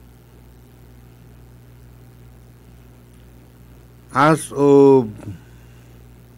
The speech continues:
July twelve, as of July twelve, the other day,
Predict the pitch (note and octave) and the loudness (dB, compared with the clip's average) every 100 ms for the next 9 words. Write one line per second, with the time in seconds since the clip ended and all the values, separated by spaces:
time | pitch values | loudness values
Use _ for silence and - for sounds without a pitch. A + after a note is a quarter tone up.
0 | - - - - - - - - - - | -20 -20 -20 -20 -20 -20 -20 -20 -20 -20
1 | - - - G#2 B2 C3 C3+ C3 C#3 C#3+ | -20 -20 -20 -8 -2 0 0 0 0 0
2 | F#2+ - - - - - - - - - | -2 -12 -20 -20 -20 -20 -20 -20 -20 -20
3 | - - - - - - - - B2 C3 | -20 -20 -20 -20 -20 -20 -20 -12 -10 -10
4 | G#2+ C3 B2+ A2+ C3 D#3+ D#3 A#2+ A#2 A#2 | -4 -2 -2 -2 -2 -2 -2 -6 -6 -2
5 | B2 A2+ B2+ D#3 | -2 -2 -2 -4